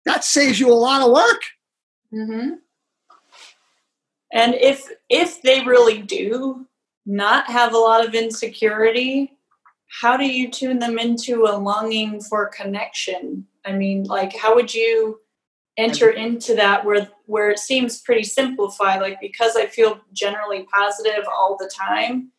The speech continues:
Speaker 2: and, and I have a out-, positive outlook on my wife, I don't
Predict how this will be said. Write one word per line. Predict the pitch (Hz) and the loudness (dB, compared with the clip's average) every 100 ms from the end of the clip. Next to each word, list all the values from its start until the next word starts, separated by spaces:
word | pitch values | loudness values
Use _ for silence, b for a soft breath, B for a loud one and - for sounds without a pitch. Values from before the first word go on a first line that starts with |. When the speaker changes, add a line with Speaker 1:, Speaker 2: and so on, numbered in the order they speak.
| _ _ | _ _
Speaker 2:
and, | 202 196 196 196 - | -6 -2 -2 -4 -10
and | 190 190 | -10 -6
I | 185 190 | -6 -6
have | 202 190 | -8 -8
a | 196 - | -8 -6
out-, | 196 196 - - | -4 -4 -8 -6
positive | 208 202 208 202 | -4 -2 -2 -2
outlook | 202 220 202 | -2 -2 -4
on | 202 196 | -4 -2
my | 196 190 | -2 -2
wife, | 196 202 202 - | -2 -2 -2 -4
I | - | -4
don't | 196 214 214 | -2 0 -2